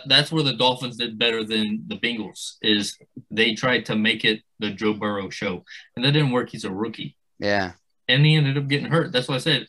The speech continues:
Speaker 1: they changed their game plan and started doing better once he got hurt. They'd have done better with the second game plan and Joe Burrow.
Speaker 2: Yep.
Speaker 1: The Dolphins did not game plan around Tua.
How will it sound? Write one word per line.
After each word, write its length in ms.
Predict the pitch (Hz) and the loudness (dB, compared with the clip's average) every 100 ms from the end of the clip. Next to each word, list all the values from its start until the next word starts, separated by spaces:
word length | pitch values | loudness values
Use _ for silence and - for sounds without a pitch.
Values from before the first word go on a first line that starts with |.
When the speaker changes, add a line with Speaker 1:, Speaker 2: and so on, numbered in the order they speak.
| - | -2
Speaker 1:
they 160 | 123 | 0
changed 280 | 123 151 139 | 2 0 0
their 80 | 139 | 0
game 220 | 135 156 | 0 0
plan 180 | 139 120 | 0 -4
and 100 | 110 | -4
started 240 | 123 117 113 | -6 -6 -2
doing 200 | 135 113 | -2 0
better 220 | 101 90 _ _ - | -2 -4 _ _ -6
once 180 | 117 110 | -4 0
he 100 | 113 | 0
got 200 | 104 98 | 2 2
hurt. 240 | 127 - - | 0 0 0
They'd 220 | 117 135 | 2 2
have 180 | 107 107 | 0 0
done 240 | 135 147 | 2 4
better 200 | 143 147 | 4 2
with 220 | 127 131 - - | 0 -4 -8 -10
the 100 | 110 | -10
second 360 | 107 143 139 117 | -4 -2 0 2
game 220 | 127 123 | 2 2
plan 240 | 113 107 107 | 0 -2 -2
and 160 | 113 101 | -4 0
Joe 140 | 110 | 0
Burrow. 380 | 104 104 95 - _ _ _ - | 0 -4 -6 -14 _ _ _ -4
Speaker 2:
Yep. 200 | 107 117 _ _ - | -2 -2 _ _ -6
Speaker 1:
The 100 | 113 | 0
Dolphins 500 | 120 147 151 156 - | 4 6 6 4 4
did 240 | 135 127 | 0 0
not 520 | 120 117 120 123 - | -4 -2 0 -2 -2
game 320 | 117 120 123 | -2 0 -2
plan 240 | 113 110 107 | -4 -2 -2
around 420 | 104 104 104 95 | -2 -2 -4 -6
Tua. 380 | - 127 120 95 | -4 -2 -2 -4